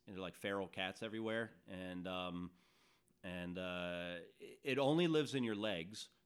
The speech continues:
the Guiana worm, and it can get up to, like, uh, three feet long. And it can get to the point where they have to chop your legs off. Basically, they, if you don't treat it, that's what happens. It grows to about three feet, and eventually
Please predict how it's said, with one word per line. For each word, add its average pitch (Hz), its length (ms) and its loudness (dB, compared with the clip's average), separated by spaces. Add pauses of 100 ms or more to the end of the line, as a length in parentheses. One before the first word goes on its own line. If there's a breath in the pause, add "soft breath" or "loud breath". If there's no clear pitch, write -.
the 95 100 -6
Guiana 87 340 0
worm, 87 320 0 (380 loud breath)
and 113 320 6
it 107 100 2
can 120 160 2
get 131 160 6
up 123 160 4
to, 113 140 0
like, 104 260 2
uh, 90 260 0
three 120 280 -2
feet 107 300 -2
long. 82 420 -2 (400 soft breath)
And 104 180 2
it 110 60 2
can 123 120 4
get 147 180 4
to 147 60 0
the 120 60 0
point 131 220 0
where 113 60 2
they 107 40 4
have 104 100 2
to - 60 -12
chop - 300 0
your 82 80 -4
legs 95 260 0
off. 73 240 -8
Basically, 117 300 0 (100)
they, 147 220 6
if 127 100 0
you 143 80 6
don't 170 180 6
treat 139 240 0
it, 90 100 -2
that's 98 160 0
what 85 80 -8
happens. 85 360 0
It 92 60 -2
grows 117 320 4
to 135 80 -2
about 110 240 2
three 117 160 0
feet, 107 360 -2
and 101 140 -2
eventually 98 640 0